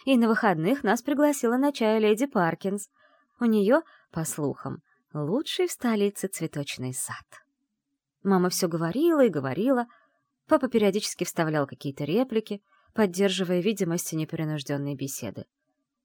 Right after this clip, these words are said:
А я молча ела, чтобы поскорее сбежать к себе. Балы, приемы, чайные визиты. Все это важно и интересно для мамы,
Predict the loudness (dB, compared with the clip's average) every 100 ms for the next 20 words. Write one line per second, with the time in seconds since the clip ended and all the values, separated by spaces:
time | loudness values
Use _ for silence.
0 | _ -10 -6 -4 -4 -6 -6 -6 -4 -2
1 | -2 -2 -8 _ -20 _ -10 -6 -4 -4
2 | -2 -2 2 4 4 4 -2 -4 -4 -6
3 | -8 -16 -16 -12 -6 -6 -6 -10 -12 _
4 | _ _ _ _ _ _ _ _ _ -4
5 | 2 4 4 4 2 2 0 4 4 4
6 | 0 4 4 6 4 4 2 0 -2 -2
7 | -4 -10 -12 _ _ _ _ 0 2 4
8 | 6 6 6 2 2 2 2 2 4 4
9 | 6 6 4 0